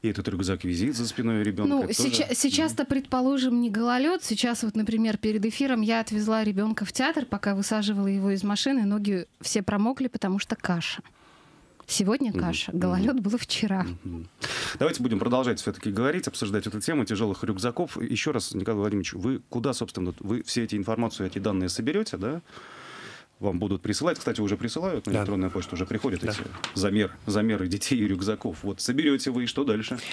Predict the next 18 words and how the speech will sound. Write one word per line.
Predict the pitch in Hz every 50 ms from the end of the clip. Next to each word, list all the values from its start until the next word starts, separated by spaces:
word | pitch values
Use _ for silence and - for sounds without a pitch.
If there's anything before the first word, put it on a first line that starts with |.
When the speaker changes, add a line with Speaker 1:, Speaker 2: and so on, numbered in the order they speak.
| - - - - -
Speaker 3:
Значит, | - 120 160 165 190 156
мы | 147 160 143
проведём | - 143 131 123 131 120
собственный | 107 - 139 117 - - 120 110 104 101 98
анализ, | 95 90 87 110 131 - - - - - - - - - - - -
проанализируем, | - 117 117 127 123 117 110 123 110 104 98
где | 98 101
как. | 98 - 101 131 - - - - - - - -
И | 135
все | 123 - - 175
эти | 151 156
данные | 139 151 170 170 165 156 135
представим | 123 123 113 - - 120 104 95 98
в |
Министерство | 101 110 123 131 123 - - - 107 92 - - 104
образования | 92 90 95 90 92 85 85 85 90 98 101
Кировской | - - 131 135 143 - - - 165
области | 151 151 147 - -